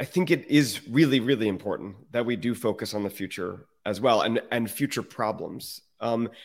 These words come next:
when I was working on the book, I talked to Xander Rose, who's, uh, th-, one of the, or I, he's the executive director of the Long Now Foundation, a, a foundation that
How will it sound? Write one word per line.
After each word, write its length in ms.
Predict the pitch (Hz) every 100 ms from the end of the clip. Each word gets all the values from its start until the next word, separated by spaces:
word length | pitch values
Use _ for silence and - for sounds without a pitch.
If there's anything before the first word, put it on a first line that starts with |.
| -
when 120 | 123 135
I 80 |
was 240 | 127 120 - - _
working 460 | 113 117 151 139 123
on 80 |
the 60 | 101
book, 220 | 85 90
I 80 | 110
talked 420 | - - 131 -
to 280 | 127 113 101 -
Xander 380 | 101 113 107 90
Rose, 340 | 104 104 92
who's, 320 | 113 92 85 -
uh, 300 | - 98 90 90 - - _
th-, 100 | - -
one 220 | 107 120
of 120 | 110
the, 240 | 98 87 -
or 80 |
I, 120 | 110 107
he's 200 | 139 98
the 120 | 113
executive 440 | 92 131 - 107
director 380 | 78 95 92 104
of 80 | 82
the 100 | 95
Long 320 | 98 98 98
Now 220 | 90 90
Foundation, 640 | - 92 90 101 - 80 -
a, 160 | - 98 - _
a 260 | 98 98 87
foundation 440 | - 110 110 120 107
that 120 | 95